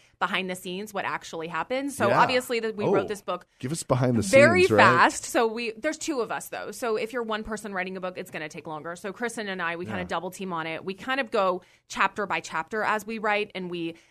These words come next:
Speaker 1: um, kind of, you know, you flesh out the whole outline, h-, you know, the chapter titles as best you can.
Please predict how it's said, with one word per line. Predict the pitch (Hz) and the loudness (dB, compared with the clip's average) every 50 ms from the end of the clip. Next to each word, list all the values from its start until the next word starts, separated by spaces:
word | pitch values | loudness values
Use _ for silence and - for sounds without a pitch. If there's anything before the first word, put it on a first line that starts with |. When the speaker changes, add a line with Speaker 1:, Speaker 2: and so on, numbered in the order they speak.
| _ _ - | _ _ -4
Speaker 1:
um, | 185 180 170 160 170 | -2 -2 -2 -2 -4
kind | - - 185 160 | -6 -8 -8 -8
of, | 156 - - | -8 -10 -10
you | 196 | -10
know, | 180 160 | -8 -8
you | 156 160 170 175 | -8 -8 -8 -10
flesh | - - 208 196 196 - | -4 0 2 2 2 2
out | 202 170 165 - | 0 0 0 -2
the | - 175 | -4 -6
whole | 170 180 175 170 160 - - | -4 -2 -2 -2 -2 0 2
outline, | - 254 - 202 226 226 220 220 214 214 220 | 2 4 4 4 4 4 2 2 0 -2 -4
h-, | 196 175 - - - - | -6 -10 -12 -14 -12 -8
you | 202 185 175 | -8 -6 -6
know, | 170 160 | -6 -6
the | 151 160 | -6 -6
chapter | - - 202 185 180 - - 196 185 175 | -6 -2 -2 -2 -2 -2 -4 -4 -4 -4
titles | - - 190 180 185 180 185 185 190 | -4 -2 0 0 0 0 0 -2 -4
as | 185 151 | -6 -4
best | - 175 170 - - - | -4 -4 -6 -6 -8 -12
you | 175 | -12
can. | 185 196 202 190 185 180 175 180 170 | -10 -8 -6 -4 -2 -2 -2 -2 -4